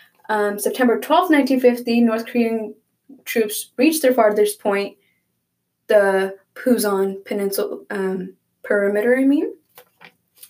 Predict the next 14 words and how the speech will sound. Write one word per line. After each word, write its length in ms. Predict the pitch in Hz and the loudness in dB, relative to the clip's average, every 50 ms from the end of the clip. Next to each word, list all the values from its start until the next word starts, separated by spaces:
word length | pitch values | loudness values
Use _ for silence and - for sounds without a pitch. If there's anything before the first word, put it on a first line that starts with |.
| _ | _
And 140 | 220 214 202 | -8 -6 -4
this 120 | 196 196 202 | -4 -4 -6
is 120 | 214 208 | -6 -6
when 240 | 196 196 196 196 196 | -6 -4 -4 -4 -2
it 100 | 190 190 | -2 -2
all 180 | 185 185 185 | -2 -2 -4
gets 320 | 185 196 185 185 185 - - | -2 -2 -4 -2 -4 -6 -8
tough. 280 | - - 190 185 - | -6 -6 -6 -6 -6
This 100 | - 196 | -8 -8
is 240 | 196 196 196 - - | -8 -6 -6 -8 -6
the 320 | - 190 190 185 180 - - _ _ _ _ | -2 -2 -2 -2 -2 -6 -12 _ _ _ _
real 240 | 202 196 190 185 175 | 0 2 2 2 0
deal. 320 | 170 - - - - 240 - _ _ _ _ _ _ - - - - - - _ | -2 -6 -8 -8 -10 -14 -18 _ _ _ _ _ _ -20 -20 -18 -18 -18 -12 _
Um, 800 | 214 214 208 208 208 202 202 202 202 196 196 190 - - - | 0 2 2 2 2 2 0 0 0 -2 -2 -4 -6 -8 -12